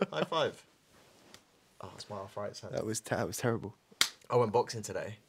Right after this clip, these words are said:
Speaker 2: and my hand is killing me. But I didn't even, I can't punch that hard anymore. Hurts too much.
Speaker 1: Because you've lost weight, or you just
Speaker 2: No, because my hands hurt. So basically,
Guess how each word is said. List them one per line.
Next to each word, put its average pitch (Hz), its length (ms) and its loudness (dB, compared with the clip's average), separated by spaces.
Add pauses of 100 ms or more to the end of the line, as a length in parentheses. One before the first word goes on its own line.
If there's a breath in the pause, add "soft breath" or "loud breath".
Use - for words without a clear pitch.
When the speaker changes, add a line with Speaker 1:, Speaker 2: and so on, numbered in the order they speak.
(500)
Speaker 2:
and 104 100 -8
my 95 100 -6
hand 110 340 -2
is - 120 -8
killing 98 320 -6
me. 104 240 -14
But 107 80 -2
I - 40 0
didn't 143 140 0
even, 131 280 -4 (340 loud breath)
I 165 100 10
can't 139 220 6
punch 156 220 0
that - 80 -4
hard 92 260 -6
anymore. 90 320 -10 (540)
Hurts 135 260 0
too 120 80 -4
much. 95 180 -4
Speaker 1:
Because 113 260 0
you've 110 120 -2
lost 117 200 2
weight, 147 360 2
or 120 120 -2
you 113 140 -2
just 107 300 -2 (240)
Speaker 2:
No, 131 200 6
because - 220 -6
my 110 80 0
hands 131 240 0
hurt. 98 220 -6 (1040 soft breath)
So 123 100 -12
basically, 127 640 4